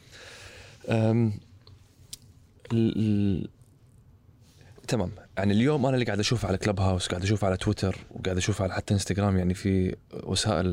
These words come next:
التواصل الاجتماعي، قاعد أشوف في درجة عالية من الوعي. الناس رافضة كل الممارسات السيئة اللي قاعد تطلع من الحكومة، خلينا نقول. أم، مع ذلك، احنا نشوف إن في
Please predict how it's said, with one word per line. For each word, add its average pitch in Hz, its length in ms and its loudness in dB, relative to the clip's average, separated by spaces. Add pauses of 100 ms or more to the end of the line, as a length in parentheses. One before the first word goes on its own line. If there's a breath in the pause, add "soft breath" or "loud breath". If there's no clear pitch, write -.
(100)
التواصل - 560 -2
الاجتماعي، 104 400 0
قاعد 95 160 -4
أشوف 170 260 -2
في 113 140 -2
درجة 123 380 0
عالية 175 260 2
من 156 140 2
الوعي. 120 360 0 (400 loud breath)
الناس 123 420 0
رافضة 135 580 0 (340)
كل 156 200 2
الممارسات 123 680 0 (200)
السيئة 101 600 0 (120)
اللي 92 180 2
قاعد 87 240 -2 (580)
تطلع 104 260 -2
من 90 140 2
الحكومة، 90 460 -2
خلينا - 180 -12
نقول. - 140 -14 (1500 loud breath)
أم، 120 460 4 (340)
مع 165 340 2
ذلك، 175 640 0 (460)
احنا 113 180 0
نشوف 175 280 0
إن 156 100 2
في 135 200 0